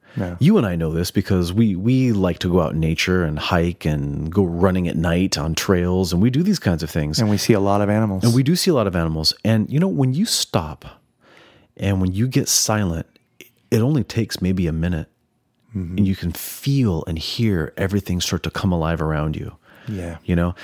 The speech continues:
Speaker 2: And in the same way, when you ask yourself, "What would Mother Nature do?" It can be very helpful sometimes not to strive to find that,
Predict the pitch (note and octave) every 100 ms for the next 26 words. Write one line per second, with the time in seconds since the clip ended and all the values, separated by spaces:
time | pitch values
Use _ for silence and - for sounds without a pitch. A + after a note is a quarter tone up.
0 | - - A#2 A#2 - - G3+ E3 C3+ B2
1 | D#2+ E2+ F#2+ G2 A2+ C3+ - F#2+ - D#2+
2 | E2+ - F2+ A#2 - A2 A2 F#2+ F#2+ G2+
3 | F2 F2+ - D#2+ E2+ D#2 G2 - _ _
4 | _ - - - - - _ - A#2 C3
5 | A#2 C3 A2+ F3+ C#4 D3 G#3+ - - A2
6 | F#2+ G#2 F2 G2+ A2 - G2+ - - -
7 | F#2 G#2 B2 B2 G2 D2+ - E2 - D2
8 | - -